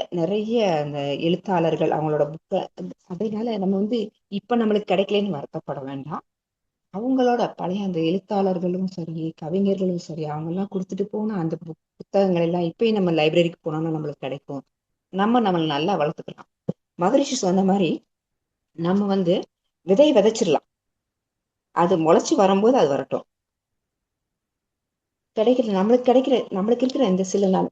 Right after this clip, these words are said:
சில இல்ல, நிறைய வாய்ப்புகளை, நல்ல வாய்ப்புகளை வந்து நம்ம வந்து பயன்படுத்திக்கலாம். அடுத்து பாத்தீங்கன்னா, ஆ, பிறர் மன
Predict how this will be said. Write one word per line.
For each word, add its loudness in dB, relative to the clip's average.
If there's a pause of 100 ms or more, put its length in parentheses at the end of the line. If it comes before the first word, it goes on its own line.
(100)
சில 0
இல்ல, 2
நிறைய 0
வாய்ப்புகளை, 0
நல்ல 0
வாய்ப்புகளை 0
வந்து 0
நம்ம -2
வந்து -4
பயன்படுத்திக்கலாம். -10 (680)
அடுத்து -6
பாத்தீங்கன்னா, -2 (720)
ஆ, -12 (3000)
பிறர் 4
மன 0